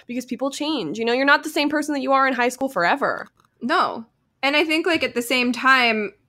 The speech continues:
Speaker 2: it must be hard to be in a relationship with Jughead because he doesn't say anything.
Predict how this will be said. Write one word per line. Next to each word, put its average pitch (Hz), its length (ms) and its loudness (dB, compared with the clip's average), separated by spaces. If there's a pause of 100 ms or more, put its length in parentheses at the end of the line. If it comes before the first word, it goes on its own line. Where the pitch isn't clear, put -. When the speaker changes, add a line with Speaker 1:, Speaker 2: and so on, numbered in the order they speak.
(140)
Speaker 2:
it 240 140 2
must 262 200 2
be 311 120 2
hard 247 260 2
to 254 60 -4
be 233 100 0
in 226 60 4
a 220 40 2
relationship 220 480 0
with 214 140 -6
Jughead 214 420 0
because 208 440 -2 (400)
he 262 680 0 (220)
doesn't 226 460 4 (280)
say 208 800 2
anything. 196 480 -6